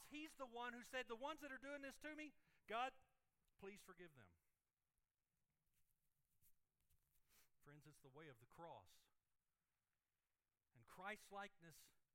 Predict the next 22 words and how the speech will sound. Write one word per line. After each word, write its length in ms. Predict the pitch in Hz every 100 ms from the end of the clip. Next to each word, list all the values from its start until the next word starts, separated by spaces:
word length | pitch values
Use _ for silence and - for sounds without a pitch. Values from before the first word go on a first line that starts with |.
| _ _ _ _ _ _ _ 151
when 160 | 147
Jesus 480 | 156 226 285 269 277 -
said 300 | 240 170 127 123 - _
in 140 | 151
John 260 | 143 202 208
chapter 300 | 214 208 202
twelve, 320 | 202 202 147
"Where 280 | 175 233 233
I 240 | 214 226 220
am, 380 | 208 240 262 247 - 139
there 260 | 208 240 233
will 220 | 247 233
my 180 | 233 214
servant 460 | - 254 240 226
be 160 | 233 226
also," 520 | 226 247 - 262 262 - - -
he 160 | 240 226
did 180 | 214
not 200 | 185 214
exclude 440 | 220 - - 202 180
the 80 | 185
cross. 400 | 226 214 -